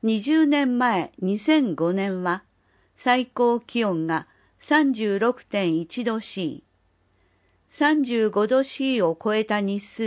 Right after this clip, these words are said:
は三日。現在、二千二十五年は、最高気温四十点零度C、三十五度Cを超えた日数は三十三日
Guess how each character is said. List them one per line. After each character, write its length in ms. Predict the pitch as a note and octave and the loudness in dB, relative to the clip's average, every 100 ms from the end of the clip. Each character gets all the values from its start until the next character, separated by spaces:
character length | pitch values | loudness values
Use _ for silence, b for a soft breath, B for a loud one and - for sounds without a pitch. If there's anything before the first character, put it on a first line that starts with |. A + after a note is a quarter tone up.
| F#3 | -2
は 240 | D3+ D3 _ _ _ _ | -4 -6 _ _ _ _
三 240 | F#3 F#3+ - _ - | -4 -4 -6 _ -4
日。 240 | G3+ - _ _ _ _ _ _ _ _ _ _ _ _ _ _ _ _ | -2 -2 _ _ _ _ _ _ _ _ _ _ _ _ _ _ _ _
現 320 | F#3 A#3 B3 G3+ | -4 0 0 0
在、 320 | F3+ D3+ - _ - | -2 -2 -6 _ -6
二 160 | G3 | -4
千 360 | G#3+ D#4+ D#4 A3 | 0 2 4 2
二 200 | A#3+ C#4 | 2 0
十 260 | C4+ G3 E3 | 0 -4 -4
五 220 | E3 F3 | -2 0
年 320 | F3+ F3 D#3+ | 0 0 -2
は、 200 | D#3+ F3 _ _ _ _ _ _ _ - | -4 -8 _ _ _ _ _ _ _ -6
最 320 | C4 C4+ C4+ | 0 0 2
高 240 | C4+ B3+ | 2 2
気 200 | B3 B3 | 0 -2
温 220 | G#3+ D3+ C3 _ _ _ | 0 -2 -6 _ _ _
四 280 | G3+ B3+ C#4 | -2 2 2
十 180 | C4+ C#4 | 0 -6
点 440 | - - F#3 E3 | -8 -4 -2 0
零 240 | D#3+ G#3 A3 | 0 2 0
度 160 | G#3 | -2
C、 460 | G#3+ - F#3 D3+ - _ _ _ _ _ _ _ _ _ _ | -6 -8 -8 -10 -14 _ _ _ _ _ _ _ _ _ _
三 340 | - D4 D4+ | -4 0 0
十 220 | B3 A#3+ A3 | 0 -2 0
五 140 | G#3 | 0
度 160 | A3 C4 | 0 -2
C 320 | - B3+ B3 | -2 -2 2
を 160 | F3+ - | 0 0
超 120 | A3 | -4
え 80 | G#3+ | -2
た 180 | G#3+ | -2
日 260 | G#3 G3 G3+ | -2 -2 -4
数 220 | - - | -8 -6
は 320 | A3+ F3 D#3 - b b b b | -4 -2 -2 -4 b b b b
三 400 | - - D4+ C#4+ | -4 2 2 2
十 260 | A3 F3+ E3 | -2 -2 -2
三 400 | - C#4 C#4+ C4 | -2 0 0 0
日 460 | F#3+ E3 - F3 | -2 -6 -8 -12